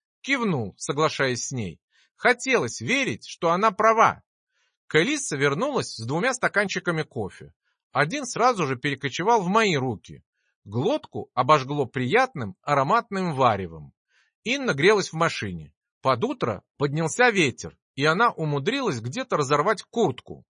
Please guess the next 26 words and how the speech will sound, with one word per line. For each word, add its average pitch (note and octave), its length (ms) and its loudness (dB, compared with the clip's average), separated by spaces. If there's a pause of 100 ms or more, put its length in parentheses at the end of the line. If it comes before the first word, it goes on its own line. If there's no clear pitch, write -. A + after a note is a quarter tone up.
(200)
"Почему D3 300 -6
зверолюды?" E3 680 2 (260)
"Что?" A#3+ 480 2 (500)
Кэл B3 200 0
не A3 100 -2
поняла A3 400 2
вопроса. B2+ 560 -2 (360)
"Почему C#3+ 440 -2
именно F#3 500 -2
зверолюды?" D3 760 2 (540)
"Потому D#3+ 360 0
что - 220 -4
выработал C#3 680 0
особую F#3 520 -2
систему A3 480 -2
дрессировки. F3 880 2 (280)
И B3+ 140 0
чип. D3+ 440 -2 (200)
Сам C4 320 4
видел, B2 460 -2
что - 220 2
они E3 200 0
тогда E3+ 340 2
сделали E3+ 440 2
с - 140 -8
Инной". G#2+ 520 -4